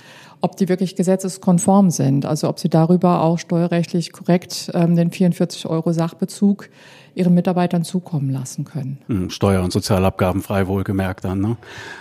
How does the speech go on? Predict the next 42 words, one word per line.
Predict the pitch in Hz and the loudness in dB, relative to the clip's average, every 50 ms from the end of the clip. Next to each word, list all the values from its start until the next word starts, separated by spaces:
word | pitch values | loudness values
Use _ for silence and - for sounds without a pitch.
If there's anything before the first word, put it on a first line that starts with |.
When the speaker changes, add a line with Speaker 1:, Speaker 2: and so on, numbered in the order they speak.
| - - - _ _ _ | -20 -20 -20 _ _ _
Speaker 2:
Edenred | - 139 139 160 131 143 139 - | 0 4 4 6 4 4 4 2
bietet | - 147 - 147 120 | 2 2 4 4 4
so | - 139 127 | 6 6 4
etwas | 127 - 131 110 - | 6 4 2 2 2
an, | - 127 160 190 | 2 2 2 4
da | 190 151 | 2 2
gibt | 131 131 131 | 0 -2 -2
es | 135 123 | -2 2
ganz | 139 143 143 | 2 2 2
verschiedene | - - - - 131 143 180 202 | 2 0 -2 0 -2 -2 -2 -4
Produkte. | 170 - - 165 185 185 - - | -4 -2 -2 0 -2 -2 -4 -2
Die | 147 147 | -2 -2
Firma | 139 - 143 139 135 131 120 117 | 0 2 2 4 4 4 2 2
hat | 127 - - - - | 0 -2 -4 -4 -2
ihre | - 123 117 104 107 104 95 92 | 0 0 2 4 4 2 2 2
Wurzeln | 95 110 - - - 135 120 110 | 0 -2 -2 0 0 2 2 2
in | 104 98 87 | 2 0 -4
Frankreich, | - - 90 113 139 - 190 185 190 - - | -6 -6 -6 -4 -2 0 0 0 2 2 0
neunzehnhundertzweiundsechzig | 147 131 - 131 - - 117 117 120 120 123 135 127 - - 104 - | -2 -2 -2 -6 -8 -4 -2 0 0 2 0 0 -2 -4 -6 -6 -4
gegründet, | - 117 - 127 151 190 - - | -6 -2 0 0 2 2 0 -2
seit | - 120 - - | -4 -4 -2 0
neunzehnhundertvierundsiebzig | 131 123 - 120 107 - - - 135 131 120 123 117 - 120 107 | 0 2 2 0 -2 -2 0 2 4 4 4 2 -2 -4 -6 -4
hier | - - 113 | -2 0 0
in | 104 104 | 0 0
Deutschland, | 98 113 131 139 - - - 175 294 - - | 0 -2 -2 -4 -4 -4 -2 -2 -2 -2 -4
also | - 110 110 110 113 - - - _ _ | -6 -8 -8 -8 -8 -12 -16 -20 _ _
so | - 113 123 | -2 2 4
lange | 127 117 117 113 104 | 4 4 4 4 4
gibt | 92 107 127 - - - | 2 0 -4 -4 -4 -6
es | 190 - | -6 -6
das | - - - 185 | -6 -6 -8 -6
schon. | - - 196 202 220 226 202 - - - - - - - - - - - - - - _ _ _ | -6 -6 -4 -4 -4 -6 -6 -10 -14 -20 -20 -20 -20 -20 -20 -20 -20 -20 -20 -20 -20 _ _ _
Welche | - 131 156 - 180 | 0 0 2 2 0
Produkte | - - 170 147 165 156 - - 135 117 | 0 -2 0 0 0 -2 0 -2 -2 0
habt | 135 175 - - - | 0 -2 -2 -2 -2
ihr | 170 160 | 0 2
und | 151 147 135 127 120 110 - - - | 2 2 2 0 -2 -4 -8 -6 -2
bei | - 123 123 | 0 2 2
welchen | 123 135 147 143 - 143 131 131 | 2 2 2 2 2 2 2 2
macht | 131 127 - - - | 2 0 -2 -2 -2
ihr | 135 | 0
euch | - 123 123 120 - - - | 0 0 0 -2 -4 -10 -18